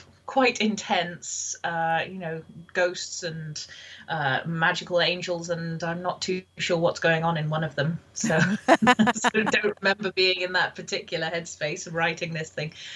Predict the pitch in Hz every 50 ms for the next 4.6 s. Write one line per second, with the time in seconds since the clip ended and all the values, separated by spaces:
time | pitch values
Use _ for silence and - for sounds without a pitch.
0 | - - - - - - 180 170 - - 180 185 180 185 185 190 185 180 - -
1 | - 220 214 220 220 - - - 240 247 254 - - - - 226 233 233 233 233
2 | 240 240 233 233 - - - 202 208 208 208 214 214 - - 226 214 208 208 202
3 | 202 208 208 202 196 - 214 190 180 - - 190 185 190 196 - - - - -
4 | - - 233 226 220 220 220 220 220 208 -